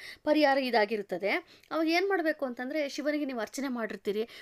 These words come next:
ಒಂದು ಮೊದಲು ಒಂದು ಬಿಳಿಯ ಬಟ್ಟೆಯನ್ನು ತೆಗೆದುಕೊಳ್ಳಿ, ಒಂದು ಹೊಸ ಬಟ್ಟೆನೇ ತೆಗೆದುಕೊಂಡ್ರೆ ಒಳ್ಳೆಯದು, ಉಪಯೋಗಿಸಿರೋ ಬಟ್ಟೆ ಬೇಡ. ಒಂದು ಇಷ್ಟಗಲ ಬಟ್ಟೆಯನ್ನು ತೆಗೆದುಕೊಳ್ಳಿ, ತೆಗೆದುಕೊಂಡು, ಆ, ಶಿವನಿಗೆ ನೀವೇನು ಅರ್ಚನೆ ಮಾಡಿರ್ತೀರೋ ಅದರಲ್ಲಿ,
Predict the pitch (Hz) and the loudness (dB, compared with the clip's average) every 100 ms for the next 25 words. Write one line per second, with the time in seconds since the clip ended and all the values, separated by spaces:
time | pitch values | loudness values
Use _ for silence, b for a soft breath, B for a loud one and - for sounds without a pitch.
0 | B 277 320 254 285 370 349 285 311 240 | B 2 2 2 4 4 4 2 -2 0
1 | 302 349 381 311 - 254 240 302 285 - | 2 4 4 2 -4 -6 -4 -6 -8 -10
2 | 190 160 202 208 208 226 220 B B 208 | -8 -8 -8 -10 -8 -8 -10 B B 2
3 | 202 269 311 311 302 302 240 226 233 254 | 2 6 4 4 2 2 -2 -4 -4 -2
4 | 294 220 226 208 196 277 269 277 220 214 | -2 0 -2 -2 -2 -2 0 -2 -2 -4
5 | 208 196 180 233 - b b b 302 311 | -4 -2 -2 -4 -6 b b b 2 2
6 | - 330 330 349 294 294 277 247 220 - | 2 0 2 2 2 0 -2 -2 -6 -8
7 | 233 208 240 - 285 330 302 247 285 233 | -10 -8 -4 -2 -2 0 -2 0 -2 -2
8 | B B B 226 262 - 339 381 359 294 | B B B -4 -2 0 2 4 4 4
9 | 262 311 214 - 330 359 320 247 226 214 | 2 2 0 2 4 6 4 0 -6 -6
10 | 214 269 196 226 302 349 339 311 330 | -6 -4 -2 0 4 4 4 2 0